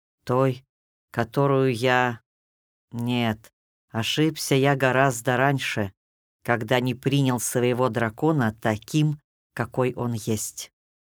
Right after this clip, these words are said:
Не уверен, сколько времени просидел, коря себя за ошибки, но небо в небольшом окошке под потолком было уже не таким чернильным.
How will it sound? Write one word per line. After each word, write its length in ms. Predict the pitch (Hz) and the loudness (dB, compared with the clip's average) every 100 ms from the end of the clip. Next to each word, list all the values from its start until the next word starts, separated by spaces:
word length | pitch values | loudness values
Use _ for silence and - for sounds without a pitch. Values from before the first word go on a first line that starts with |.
| _ _ _ _ _ | _ _ _ _ _
Не 220 | 139 156 | 0 2
уверен, 420 | 165 160 208 151 | 2 2 2 2
сколько 480 | 131 - 139 131 143 | -2 -2 0 0 0
времени 400 | 127 139 127 123 | 2 2 2 -2
просидел, 800 | 123 139 127 - 117 135 156 151 _ _ _ _ | -2 -2 -2 -4 0 2 2 0 _ _ _ _
коря 280 | 139 135 135 | 2 4 2
себя 380 | - 120 135 | 0 2 2
за 160 | 123 127 | 2 0
ошибки, 640 | 123 - 165 151 - 107 - _ _ _ _ | -2 -2 -4 -4 -4 -4 -4 _ _ _ _
но 160 | - 135 | -2 2
небо 340 | 135 156 156 | 4 2 2
в 100 | 139 | 0
небольшом 520 | 131 131 131 - 151 135 | 0 2 2 2 0 0
окошке 540 | 123 147 147 - 143 | 0 0 0 -2 -2
под 200 | 143 131 | -2 -2
потолком 680 | - 123 123 110 - 147 147 - _ _ | -2 0 -2 -2 0 2 0 -6 _ _
было 380 | - 131 147 135 | -2 2 4 4
уже 260 | 135 127 139 | 2 0 0
не 140 | 135 | 2
таким 340 | 131 135 143 | 0 -2 -2
чернильным. 800 | 113 - 120 113 117 110 104 98 | -4 -2 -2 -2 -2 -2 -4 -6